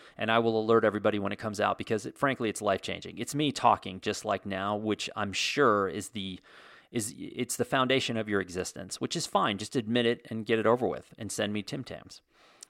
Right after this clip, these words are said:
Okay, number twelve, I need your help on something else. Uh, and this is coming out of right field from my, from my adventure side of my life.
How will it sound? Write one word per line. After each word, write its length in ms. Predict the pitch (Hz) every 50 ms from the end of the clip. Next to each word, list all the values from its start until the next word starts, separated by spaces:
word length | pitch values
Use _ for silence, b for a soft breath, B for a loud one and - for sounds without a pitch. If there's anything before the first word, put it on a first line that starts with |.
| _ -
Okay, 280 | 127 131 - 151 123 110
number 240 | - 143 156 175 175
twelve, 280 | - - 170 156 147 131
I 40 |
need 160 | 123 131 127 120
your 100 | 123 117
help 180 | 123 120 -
on 100 | 113 110
something 320 | - 123 110 101 - 101 104
else. 400 | 110 120 139 139 - - - B B B B B B B B B B B
Uh, 340 | - 110 110 104 101 98 90 73
and 100 | 117 120
this 140 | 117 -
is 140 | 135 120 - - _ _ _ _ _
coming 280 | - - 139 123 120 117
out 100 | 110 104
of 80 | 95 98
right 240 | 110 107 101 - -
field 260 | 120 113 110 107 -
from 160 | - 120 107
my, 300 | 104 101 98 95 92 - -
from 180 | - 117 107
my 140 | 101 98 95
adventure 540 | - - - 95 101 113 117 110 - - 110
side 280 | - - 113 104 104 101
of 80 | 90
my 180 | 101 98 95 92
life. 380 | 95 92 90 92 95 - -